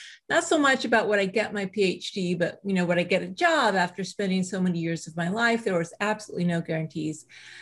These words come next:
And so I'd heard that mindfulness meditation was good for stress. So there was actually, it was Berkeley, right? So there was actually a meditation group right down the street from where I lived.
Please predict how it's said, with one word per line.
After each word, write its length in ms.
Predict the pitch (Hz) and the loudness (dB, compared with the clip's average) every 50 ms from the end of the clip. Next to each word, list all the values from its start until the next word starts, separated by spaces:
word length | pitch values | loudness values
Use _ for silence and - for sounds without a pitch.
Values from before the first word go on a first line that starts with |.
| - - - - - _ - | -20 -20 -20 -20 -10 _ -2
And 80 | 214 | 2
so 120 | 214 277 262 | 4 6 6
I'd 180 | 262 262 269 | 6 6 4
heard 240 | 240 302 339 359 349 | 4 2 2 2 2
that 180 | 330 277 - 214 | 0 0 0 0
mindfulness 640 | 240 254 269 320 359 - - 285 254 240 226 - 226 | 0 0 0 0 -2 -4 -4 -4 -2 -2 -2 -2 0
meditation 540 | 202 185 170 170 - 185 160 - - 175 | 0 0 0 -2 -2 -4 -4 -4 -4 -6
was 120 | 170 170 - | -8 -8 -6
good 220 | - 160 156 - | -8 -10 -10 -10
for 80 | - 185 | -12 -16
stress. 640 | 185 - - 320 311 - - - 185 - - - - _ _ _ _ _ _ - - - _ _ _ _ _ | -12 -6 -2 -2 -2 -2 -2 -6 -10 -12 -14 -18 -20 _ _ _ _ _ _ -20 -20 -20 _ _ _ _ _
So 200 | - - 208 196 | -8 -2 0 4
there 120 | 190 196 202 | 4 4 4
was 120 | 202 196 | 4 4
actually, 540 | - - 208 240 - - - - 226 214 208 | 2 2 0 0 -2 -4 -4 0 2 2 4
it 80 | 214 202 | 2 4
was 260 | 202 233 233 202 190 | 4 4 4 4 2
Berkeley, 500 | - - 311 359 359 - - 185 175 175 | 0 0 0 0 0 -2 -2 -2 -2 0
right? 320 | 165 185 196 233 226 226 | 2 2 4 4 4 2
So 100 | - 233 | 2 0
there 140 | 208 202 202 | 0 2 2
was 140 | 202 185 220 | 0 0 0
actually 400 | 214 226 220 - 262 247 214 - | 0 0 0 -2 0 0 0 2
a 120 | - 202 | 0 0
meditation 680 | 196 185 - 208 214 214 - 240 247 247 - 294 262 | 2 2 2 0 0 0 0 2 2 2 0 0 0
group 240 | 226 233 185 180 175 - | 2 2 2 2 2 0
right 200 | 180 180 214 220 | -2 -2 0 2
down 200 | - 240 247 240 | 2 2 2 2
the 80 | 240 240 | 0 -2
street 340 | - - 196 180 - - | -4 -4 -4 -4 -6 -6
from 120 | - - 190 | -4 -2 0
where 180 | 185 175 180 | 0 0 0
I 120 | 185 190 196 | 0 0 0
lived. 480 | 190 170 160 156 156 175 208 214 - | 0 0 0 0 -2 -4 -6 -8 -14